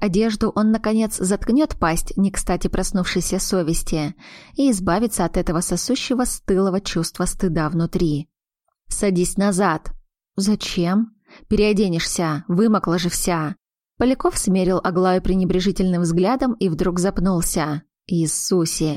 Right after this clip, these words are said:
и что с твоими штанами?" "С ними все хорошо", бодро отрапортовала Глаша, с трудом вскарабкиваясь на заднее сиденье.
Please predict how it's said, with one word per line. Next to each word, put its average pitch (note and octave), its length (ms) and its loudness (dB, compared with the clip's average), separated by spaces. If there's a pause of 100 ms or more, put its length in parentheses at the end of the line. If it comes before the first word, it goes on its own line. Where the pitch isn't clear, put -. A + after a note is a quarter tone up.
(100)
и F3 80 0
что - 300 -4
с - 60 -6
твоими F#3 320 2
штанами?" G3 800 0 (600)
"С - 200 -2
ними E4 260 4
все D4 220 -2
хорошо", C#4 680 0 (100)
бодро F#3 340 2
отрапортовала F3 720 0
Глаша, F#3 440 0
с - 80 -8
трудом G#3+ 340 0
вскарабкиваясь G3 760 -2
на F3 140 0
заднее E3+ 340 0
сиденье. E3 800 0